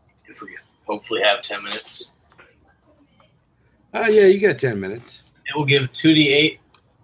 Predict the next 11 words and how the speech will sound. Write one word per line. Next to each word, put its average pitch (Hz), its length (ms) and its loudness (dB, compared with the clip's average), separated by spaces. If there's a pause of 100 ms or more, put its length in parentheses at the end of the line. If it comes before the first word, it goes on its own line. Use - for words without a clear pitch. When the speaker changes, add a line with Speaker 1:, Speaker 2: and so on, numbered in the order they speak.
(120)
Speaker 1:
plus - 760 -10 (200)
three, 139 580 -12 (1600)
everyone. - 260 -8 (2500)
That's - 120 -20
seventeen 107 400 -12
points, - 580 -8
everyone. - 240 -20 (1000)
Speaker 2:
Of 101 260 -2
what? 1077 200 2 (840)
Speaker 1:
Um, 104 560 -2 (1600)
healing. 120 420 -6